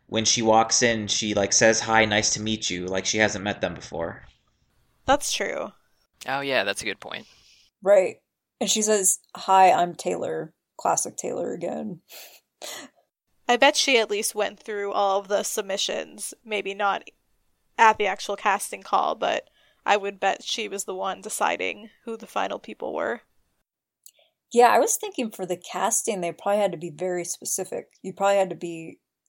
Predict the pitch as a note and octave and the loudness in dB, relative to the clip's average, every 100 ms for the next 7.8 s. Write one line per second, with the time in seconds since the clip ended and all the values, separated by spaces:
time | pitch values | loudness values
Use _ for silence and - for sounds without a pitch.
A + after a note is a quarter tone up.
0 | _ _ - G#3 D#3 G3 F3+ - F#3 F3 | _ _ -8 -8 -2 2 2 0 -2 -2
1 | E3+ - - D#3+ F3+ D#3+ - - G3 G3+ | -4 -8 -10 -2 0 -2 -6 0 0 0
2 | - G3+ G#3 E3 F#3 C4 A3+ - - - | -4 -2 -2 -4 -2 -2 -4 -8 -10 -10
3 | - F3+ F3+ E3 - F#3 - - F3 F3 | -6 -4 -4 -6 -8 -10 -8 -10 -10 -10
4 | - F3+ A3 - - - - _ _ _ | -4 -4 -4 -12 -12 -16 -18 _ _ _
5 | _ _ _ _ _ _ - C#3 C#3 G2 | _ _ _ _ _ _ -4 -2 0 -2
6 | - C3 G#2+ G#2+ B2 A2+ G#2+ G#2+ A2 G2 | -4 -4 -4 -4 -8 -8 -6 -6 -10 -10
7 | B2+ A#2+ F#2+ F#2+ F#2+ A2 - | -12 -8 -8 -8 -8 -10 -10